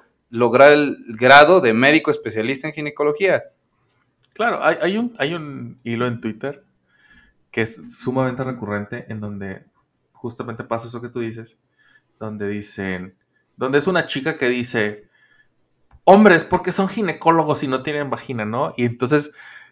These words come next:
Speaker 2: obviamente, le tiran horrible a la morra, pobrecita, qué pendeja está.
Speaker 1: <laughs>
Speaker 2: Y empieza a decirle,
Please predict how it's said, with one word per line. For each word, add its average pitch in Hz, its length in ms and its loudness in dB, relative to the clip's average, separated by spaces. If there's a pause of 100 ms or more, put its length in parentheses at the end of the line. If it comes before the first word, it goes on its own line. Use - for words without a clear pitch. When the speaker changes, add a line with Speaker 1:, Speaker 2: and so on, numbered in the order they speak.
(260)
Speaker 2:
obviamente, 139 480 2
le 131 80 2
tiran 117 320 -4
horrible 120 320 -2
a 117 60 0
la 123 80 -2
morra, 113 340 -2
pobrecita, 113 520 -6
qué 104 100 -12
pendeja 110 280 -8
está. 120 340 -6 (460)
Speaker 1:
<laughs> 123 460 -12
Speaker 2:
Y 143 80 0
empieza 143 300 4
a 147 40 10
decirle, 135 580 2